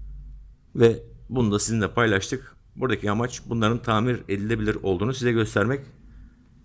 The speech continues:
Çünkü bunlar birer, birer milli servet. Yani bunları mümkünse çöpe atmayın.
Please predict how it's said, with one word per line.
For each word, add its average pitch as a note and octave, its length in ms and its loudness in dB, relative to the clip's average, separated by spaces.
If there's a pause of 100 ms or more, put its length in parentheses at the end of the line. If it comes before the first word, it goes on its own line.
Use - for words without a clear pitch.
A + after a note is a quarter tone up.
(180)
Çünkü G#2 220 -4
bunlar G#2 300 2
birer, G#2 500 0
birer G#2 260 4
milli G2+ 320 0
servet. C#3 680 -2 (320)
Yani D#2+ 280 -2
bunları G2 340 2
mümkünse G#2 500 0
çöpe E2+ 240 -2
atmayın. G#2+ 400 -2